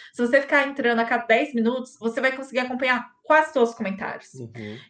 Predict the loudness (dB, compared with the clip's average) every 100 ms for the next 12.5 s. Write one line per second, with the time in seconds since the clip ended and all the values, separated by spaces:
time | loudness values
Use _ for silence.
0 | _ -2 2 2 0 -4 -4 2 4 4
1 | 2 -2 -4 -4 -4 -6 -6 -12 -12 -14
2 | _ _ -20 -20 _ 2 4 4 2 2
3 | 2 2 0 0 -2 -6 -8 -8 -10 -14
4 | -10 0 0 4 6 6 4 2 2 4
5 | 4 4 0 -8 -4 -4 -2 -4 -4 -8
6 | -2 2 2 0 -6 2 2 2 -2 -2
7 | -4 -8 -10 -6 -2 -2 -4 -12 -20 _
8 | _ -14 -10 -8 -10 -6 2 4 4 2
9 | -2 0 0 2 0 -6 _ -2 -2 -4
10 | -8 -2 2 2 2 -2 -2 -4 -4 -2
11 | 0 0 0 6 6 6 0 2 4 4
12 | 4 2 0 -6